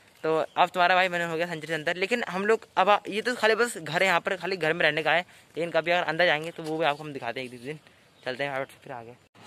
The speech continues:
Guys, आप लोग comment करते थे ना, मतलब ये है क्या भाई साहब, ये है बक्कल। आप देखो भाई, करीब से देख लो भाई साहब, अब इतना करीब से मैं उसके पास जा, जा भी सकता नहीं, यहाँ पे अलाउ नहीं है तो जाना ना।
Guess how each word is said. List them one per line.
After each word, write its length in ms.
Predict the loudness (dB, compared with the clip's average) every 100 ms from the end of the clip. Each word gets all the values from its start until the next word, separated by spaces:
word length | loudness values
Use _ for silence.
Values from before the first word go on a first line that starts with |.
| 0
Guys, 200 | 2 4
आप 140 | 4
लोग 120 | 4
comment 320 | 6 6 4 2
करते 220 | 2 4
थे 60 |
ना, 140 | 4 4
मतलब 180 | 4 4
ये 180 | 4
है 220 | 4 4 4
क्या 280 | 4 2 -2 -14 -20 -20 -2
भाई 140 | 2 4
साहब, 220 | 4 4
ये 180 | 6 6
है 120 | 6
बक्कल। 440 | 4 2 4 6
आप 100 | 6
देखो 200 | 6 4
भाई, 120 | 4
करीब 320 | 6 4 4 2
से 60 |
देख 200 | 4 4
लो 60 | 6
भाई 120 | 4
साहब, 340 | 4 0 -2 0
अब 160 | 2 2
इतना 280 | 2 4 6
करीब 220 | 6 6
से 80 | 4
मैं 100 | 2
उसके 140 | 4
पास 220 | 4 4
जा, 160 | 6 4
जा 160 | 6
भी 60 | 2
सकता 240 | 0 0
नहीं, 80 | 0
यहाँ 120 | 0
पे 100 | 2
अलाउ 240 | 2 4 2
नहीं 100 | 0
है 60 |
तो 100 | -2
जाना 220 | 0 0 2
ना। 180 | 0